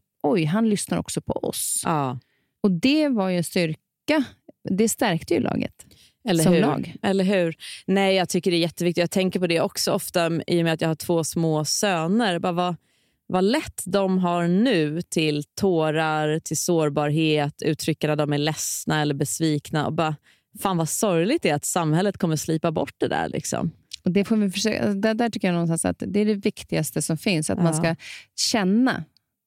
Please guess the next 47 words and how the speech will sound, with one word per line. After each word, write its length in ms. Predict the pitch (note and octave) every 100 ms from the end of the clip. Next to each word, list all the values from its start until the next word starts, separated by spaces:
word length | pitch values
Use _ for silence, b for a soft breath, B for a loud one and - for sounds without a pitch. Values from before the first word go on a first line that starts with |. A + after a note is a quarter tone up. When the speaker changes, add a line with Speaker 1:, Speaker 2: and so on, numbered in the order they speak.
| -
Speaker 1:
Eh, 80 | F3+
Speaker 2:
Exakt. 260 | E3 E3+ -
Speaker 1:
vi 180 | -
slutar 420 | G3 B3+ G#3+ - A#3
ju 120 | F#3
att 60 |
känna 340 | - F#3 F#3+ A3+
till 120 | E3+
slut, 240 | - - -
Speaker 2:
Ja. 260 | F3+ D3 C#3+
Speaker 1:
för 60 |
att 140 | F3 E3+
någon 120 | F3
annan 240 | E3+ F3
tycker 260 | - E3 D3+
att 80 | D#3
man 140 | D#3+
inte, 500 | D#3 - D#3+ D#3 D3+ - _ _
det 160 | F3 F3+
du 180 | F3 G3
känner 360 | G3+ F3+ D#3
stämmer 320 | D#3 F#3 F3 -
inte. 460 | - - - D3+
Speaker 2:
Ja. 60 | F#3
Speaker 1:
Alltså, 320 | E3+ E3 D#3 D3 C#3+ C#3+
ramlar 340 | F#3 F3 F3 F3
du 100 | D#3
och 160 | D#3
slår 240 | - F3 E3
dig, 260 | - - -
så 520 | - - D#3+ D3+ D3+ - b b b -
säger 140 | F3
man 100 | D#3+
upp 180 | E3+ -
och 80 | E3
hoppar, 280 | D3+ -
det 80 | D#3+
där 120 | D3+
gjorde 220 | D#3 D3 D3
inte 180 | D3
ont. 420 | - - - - -
Speaker 2:
Ja. 340 | F3+ D#3+ C#3+ C#3 _ -
Speaker 1:
Fast 340 | F#3+ - -
det 80 | G3
kanske 260 | A#3+ G3+
det 60 | F3+
gjorde. 220 | E3+ G3+